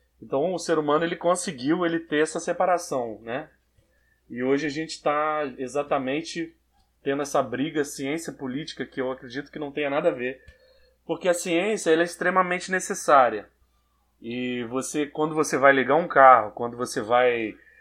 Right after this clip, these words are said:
escutar uma música, o Wi-Fi que você vai usar, o cinco G que tá vindo aí, você lembre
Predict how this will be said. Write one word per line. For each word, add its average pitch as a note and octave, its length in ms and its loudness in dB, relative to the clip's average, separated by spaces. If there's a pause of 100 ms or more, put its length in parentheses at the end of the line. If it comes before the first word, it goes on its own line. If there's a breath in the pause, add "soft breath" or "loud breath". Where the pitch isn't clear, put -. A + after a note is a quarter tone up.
(240 soft breath)
escutar - 360 -2
uma C#3+ 160 2
música, C3+ 640 0
o G#2+ 80 0
Wi-Fi C#3 440 2
que - 80 -12
você C3+ 100 -6
vai B2+ 140 4
usar, B2+ 420 4
o A#2 60 -2
cinco E3 360 -6
G C3 240 -4
que C#3+ 60 -16
tá C#3+ 100 4
vindo B2 280 0
aí, D#3+ 260 0
você - 180 -2
lembre F#3 560 0